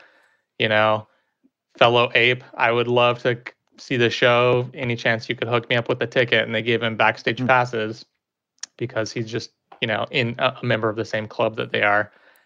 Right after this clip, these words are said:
Speaker 1: And of course, like, that was just kind of like a, you know, kind of a side deal they did. Most of the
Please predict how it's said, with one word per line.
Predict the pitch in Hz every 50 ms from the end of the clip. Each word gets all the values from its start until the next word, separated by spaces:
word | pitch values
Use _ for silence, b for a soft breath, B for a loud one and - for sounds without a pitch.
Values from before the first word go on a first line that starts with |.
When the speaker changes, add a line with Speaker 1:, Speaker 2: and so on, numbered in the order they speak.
| b b -
Speaker 1:
And | 131 127 131
of | 123 131
course, | - 143 135 127 -
like, | 139 120 113 117
that | 147 147 147
was | 143 123
just | 123 120 -
kind | - 123 123
of | 117 113
like | 123 110 113 -
a, | 123 113 110 110 107 104 - _ _ _ _ _ _ _ _ _ _ _ _ _ _ _ _ - _ _ _
you | - - 143 123
know, | 110 107 104 107 107
kind | - - 135
of | 120
a | 113 -
side | - - 117 113 123 123
deal | 139 135 135
they | 135 139 139
did. | 135 143 143 143 135 123
Most | 120 117 117 123 127 -
of | 127 113 110
the | - 110 107 -